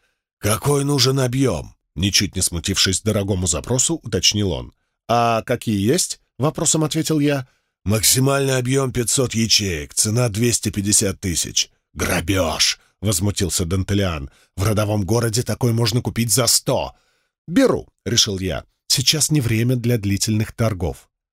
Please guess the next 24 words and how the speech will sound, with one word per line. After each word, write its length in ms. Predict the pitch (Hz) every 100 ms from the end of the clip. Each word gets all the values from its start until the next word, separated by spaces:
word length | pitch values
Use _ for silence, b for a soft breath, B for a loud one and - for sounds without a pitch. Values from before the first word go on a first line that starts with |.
| _ _ _
Не 140 | 101 110
менее 280 | 107 117 120
пятидесяти 800 | 147 131 156 120 117 110 -
демонов 520 | 104 147 175 113 - -
ищут 400 | 151 135 135 -
меня 240 | 120 147
по 100 | 151
всему 300 | 101 - 139
городу, 500 | 131 147 117 78 67 - B -
и 80 |
это 160 | 127 120
всего 280 | - 110 160
лишь 220 | 135 -
вопрос 400 | 110 - 156 -
времени, 380 | 151 175 113 101
когда 400 | 127 131 117 131
они 200 | 110 113
поймут, 420 | 110 113 147 196
что 180 | - 120
по 100 | 117
улицам 480 | 139 156 131 123 110
гуляют 460 | 127 143 151 120
два 300 | 98 131 151
Берасшана». 760 | 104 95 95 - 117 98 71